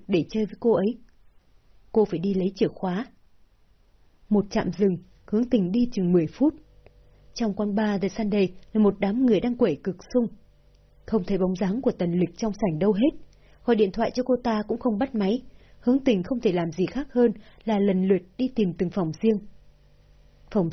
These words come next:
riêng cũng tìm không thấy tung tích của cô ấy, nhưng lại gặp cô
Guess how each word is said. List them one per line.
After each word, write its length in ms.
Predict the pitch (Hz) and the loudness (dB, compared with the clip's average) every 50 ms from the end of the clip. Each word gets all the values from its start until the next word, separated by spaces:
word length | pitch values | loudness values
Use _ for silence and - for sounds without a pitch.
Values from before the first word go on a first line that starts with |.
| - - | 0 0
riêng 180 | 233 214 196 | 0 0 2
cũng 100 | 208 233 | -2 -4
tìm 180 | 233 - 208 160 | -2 0 -2 0
không 160 | - 226 208 - | 0 -6 -6 -2
thấy 200 | - 202 190 226 226 | -2 0 0 0 2
tung 180 | 262 226 202 185 | 2 0 0 0
tích 180 | - 302 302 | -2 -4 0
của 120 | - 190 147 | 0 0 0
cô 100 | - 208 | 2 0
ấy, 260 | - 175 185 214 285 - - - - - - - _ - | 0 2 2 0 -2 -4 -8 -20 -20 -20 -20 -20 _ -2
nhưng 320 | 226 220 214 208 202 202 | 0 2 2 2 2 4
lại 140 | 208 165 165 | 4 2 4
gặp 160 | 185 196 180 - - | 2 0 -2 -2 -2
cô 160 | - 233 233 | 2 2 2